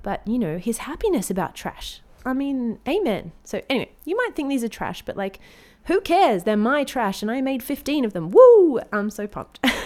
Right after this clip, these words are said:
Um, I'm also such a, a dag. Anyway, um, I hope you've heard me today.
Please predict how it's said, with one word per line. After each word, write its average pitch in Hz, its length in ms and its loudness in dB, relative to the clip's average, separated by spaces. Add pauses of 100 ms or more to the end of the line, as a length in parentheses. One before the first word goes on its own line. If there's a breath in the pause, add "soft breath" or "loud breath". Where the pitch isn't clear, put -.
(1120 loud breath)
Um, 190 460 -6
I'm 208 160 -4
also 208 200 -6
such 185 240 -12
a, 170 220 -10 (140)
a 190 80 -8 (160)
dag. 165 320 -8 (520 loud breath)
Anyway, 196 320 -2 (1080)
um, 214 440 -2
I 233 60 -6
hope 302 200 -4
you've 311 120 -4
heard 277 200 0
me 220 100 -2
today. 175 480 -4